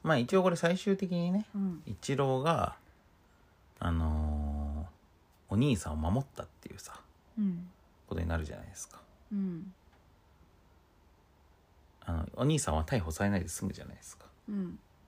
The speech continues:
Speaker 1: そういうところに、まあ、繋がっていくというのは満足に、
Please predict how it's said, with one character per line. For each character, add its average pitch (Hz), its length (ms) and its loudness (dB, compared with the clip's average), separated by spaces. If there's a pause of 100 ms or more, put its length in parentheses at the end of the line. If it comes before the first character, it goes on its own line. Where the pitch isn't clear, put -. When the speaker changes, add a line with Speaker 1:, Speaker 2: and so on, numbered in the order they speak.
(1600)
Speaker 1:
そ - 160 -2
う 73 40 0
い 143 60 0
う 143 60 -4
と 147 80 -2
こ 151 80 2
ろ 120 80 4
に、 85 60 2
ま 80 100 0
あ、 78 40 -4
繋 82 240 -4
が 80 100 -4
っ 80 40 -8 (140)
て - 80 -6
い 82 60 -4
く - 160 -16
と - 140 -4
い 127 280 -2
う 131 40 -2
の 147 100 -2
は 147 100 2
満 78 340 -2
足 - 440 -12
に、 107 180 0